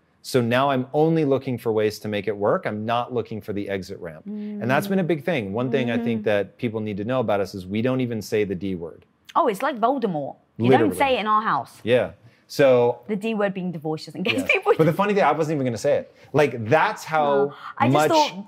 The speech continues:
Speaker 1: No, no, no, I think it's good. But, like, that's how much energy I put around
Speaker 2: Mm.
Speaker 1: that word. I
Speaker 2: Do you
Speaker 1: don't
Speaker 2: notice
Speaker 1: talk
Speaker 2: that I
Speaker 1: about
Speaker 2: kinda
Speaker 1: it.
Speaker 2: whispered it as
Speaker 1: Y-
Speaker 2: well? I didn't really
Speaker 1: Wise. I don't talk about it. I don't joke about it. And so
Speaker 2: Mm.
Speaker 1: going through that, I'm like, "Okay, I'm totally committed to this,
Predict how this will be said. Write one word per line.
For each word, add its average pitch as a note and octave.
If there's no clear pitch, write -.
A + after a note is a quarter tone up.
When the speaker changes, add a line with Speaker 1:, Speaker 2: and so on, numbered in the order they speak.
Speaker 1:
No, C#3+
no, F#3+
no, F#3+
I D#3
think D#3+
it's C#3+
good. C3
But, C#3
like, C3
that's D3
how F3
much C#3+
energy B2+
I G#2
put A2
around A2
Speaker 2:
Mm. -
Speaker 1:
that G#2
word. F#2+
I A2+
Speaker 2:
Do A#2
you -
Speaker 1:
don't A2+
Speaker 2:
notice A2+
Speaker 1:
talk -
Speaker 2:
that -
I -
Speaker 1:
about D3+
Speaker 2:
kinda C#3+
Speaker 1:
it. C#3
Speaker 2:
whispered -
it -
as E3
Speaker 1:
Y- F#3
Speaker 2:
well? F3
I -
didn't F3+
really E3+
Speaker 1:
Wise. F2+
I A2+
don't C3+
talk D3
about C3+
it. A#2+
I A2+
don't A2+
joke B2+
about A#2+
it. A2+
And B2
so A#2+
Speaker 2:
Mm. G#2+
Speaker 1:
going E3
through D3+
that, A#2+
I'm A2
like, G#2+
"Okay, C#3+
I'm A#2
totally F#3
committed C3
to -
this, G2